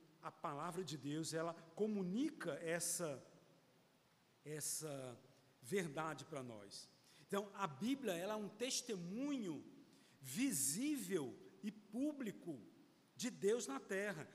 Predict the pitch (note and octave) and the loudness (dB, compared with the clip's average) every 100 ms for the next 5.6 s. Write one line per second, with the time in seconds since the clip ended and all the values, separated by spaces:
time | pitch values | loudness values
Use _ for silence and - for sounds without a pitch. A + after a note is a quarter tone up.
0 | - F#3+ G#3 A3+ D4 - - C#4 G3+ G3 | -4 0 2 4 6 4 4 2 2 2
1 | B3 D4 - D#4+ F4 - - - - - | 2 0 0 0 0 -4 -16 -20 -20 -20
2 | - - - _ _ _ _ _ _ _ | -20 -20 -20 _ _ _ _ _ _ _
3 | _ - - _ _ _ _ - - - | _ -20 -20 _ _ _ _ -20 -20 -20
4 | _ _ - C#3+ A2 G2+ - D3 E3 D3+ | _ _ -8 -6 -6 -12 -16 -8 -6 0
5 | E3+ F3+ F#3+ E3 D3+ C3+ | 6 8 8 6 0 -2